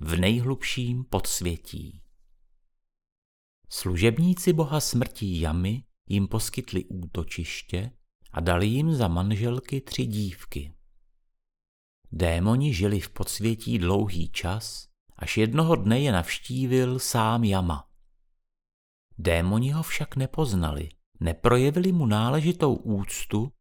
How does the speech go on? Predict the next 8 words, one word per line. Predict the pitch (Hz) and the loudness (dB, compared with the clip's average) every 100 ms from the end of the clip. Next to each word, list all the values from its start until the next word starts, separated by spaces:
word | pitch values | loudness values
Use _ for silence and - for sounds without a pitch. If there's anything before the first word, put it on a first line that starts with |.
| _ - | _ -4
a | 87 | 4
rozlobený | 101 95 107 127 165 160 101 80 | 4 6 4 4 4 4 2 2
Jama | 85 107 | 2 2
je | 131 92 | 2 0
vykázal | 76 92 - 110 107 110 113 113 120 | 0 -2 0 2 2 0 -2 -2 -2
do | 113 90 | -2 0
nejhorších | 80 80 98 117 120 - 123 113 - | 0 0 2 2 0 -4 -4 -4 -8
pekel. | - 92 - 80 71 76 - | -8 -8 -6 -6 -6 -8 -14